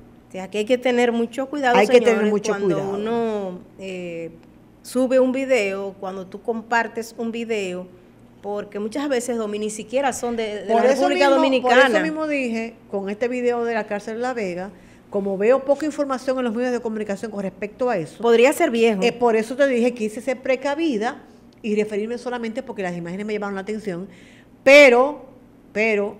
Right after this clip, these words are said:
Speaker 2: no veo información de La Vega,
Speaker 1: No,
Speaker 2: de la
Speaker 1: porque
Speaker 2: cárcel,
Speaker 1: la,
Speaker 2: en las
Speaker 1: la
Speaker 2: últimas
Speaker 1: Procuraduría
Speaker 2: horas.
Speaker 1: General de la República y la Dirección General de Prisiones, cuando suceden estos acontecimientos, lo primero que hacen es emitir informaciones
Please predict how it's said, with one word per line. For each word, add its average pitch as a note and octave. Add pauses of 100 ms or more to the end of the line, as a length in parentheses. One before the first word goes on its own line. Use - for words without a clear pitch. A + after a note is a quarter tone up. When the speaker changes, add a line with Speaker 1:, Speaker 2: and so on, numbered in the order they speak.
Speaker 2:
no F3
veo G3+
información G#3
de G#3
La F3
Vega, B3
Speaker 1:
No, A#3+
Speaker 2:
de -
la -
Speaker 1:
porque A#3 (200)
Speaker 2:
cárcel, G#3+
Speaker 1:
la, G#3+
Speaker 2:
en F3+
las E3+
Speaker 1:
la A3+
Speaker 2:
últimas G3+
Speaker 1:
Procuraduría A#3
Speaker 2:
horas. F4
Speaker 1:
General C#4+
de C#4
la C4+
República F#3+ (260)
y F#3+
la G3
Dirección G3
General B3+
de B3
Prisiones, F3 (340)
cuando G#3
suceden C#4
estos D#4
acontecimientos, A3
lo G3+
primero G#3
que A#3+
hacen A3
es F#3 (1200)
emitir A3+
informaciones A3